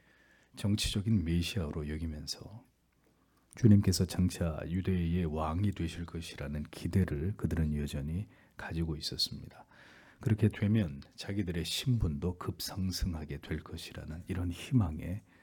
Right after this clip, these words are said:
예수의 제자들은 여전히 부풀어 있었습니다. 주님께서는 이 같은 제자들의 이러한 어리석은 생각을 알고 계셨기에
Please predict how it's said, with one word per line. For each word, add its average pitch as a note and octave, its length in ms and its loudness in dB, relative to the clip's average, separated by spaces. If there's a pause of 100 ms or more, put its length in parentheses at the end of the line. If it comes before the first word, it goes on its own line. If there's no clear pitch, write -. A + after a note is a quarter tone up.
(680)
예수의 E2+ 380 2
제자들은 D#2 600 -2
여전히 D#2 360 -4
부풀어 E2 460 -4
있었습니다. - 680 -14 (1500)
주님께서는 A#2 640 8
이 G2 40 6
같은 A2 300 8
제자들의 F#2+ 560 0
이러한 F#2 340 2
어리석은 F#2 640 2
생각을 E2+ 800 0
알고 E2+ 400 0
계셨기에 - 840 -10